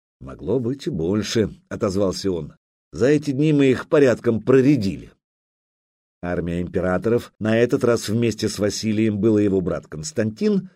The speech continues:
расположилась на равнине. Собственно, пока императорскую династию один Константин и представлял.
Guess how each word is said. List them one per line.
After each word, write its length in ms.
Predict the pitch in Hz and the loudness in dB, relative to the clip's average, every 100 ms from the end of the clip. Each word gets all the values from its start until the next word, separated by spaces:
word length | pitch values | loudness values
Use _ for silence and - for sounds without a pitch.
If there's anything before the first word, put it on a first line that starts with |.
| _ _ - | _ _ -4
расположилась 840 | 196 196 - 78 65 92 101 104 | -4 -4 -8 -10 -4 0 0 -2
на 100 | 135 | 0
равнине. 520 | 151 143 120 85 - _ _ _ _ _ _ | 2 2 0 -2 -8 _ _ _ _ _ _
Собственно, 600 | - 117 107 - 107 107 | -8 -2 -2 -2 -4 -4
пока 460 | 104 95 90 156 139 | -4 -6 -2 0 0
императорскую 680 | 98 92 90 82 78 87 87 | 0 0 -2 -4 -12 -10 -4
династию 680 | 123 180 196 196 208 185 185 _ _ | -2 -2 -4 -2 2 2 -2 _ _
один 340 | 143 143 220 | -2 0 -2
Константин 600 | 214 151 - 95 92 107 117 | -2 -4 -2 -4 -4 -4 -4
и 40 | |
представлял. 840 | 120 180 - 214 208 135 73 60 | -4 -8 -8 -4 0 0 -2 -8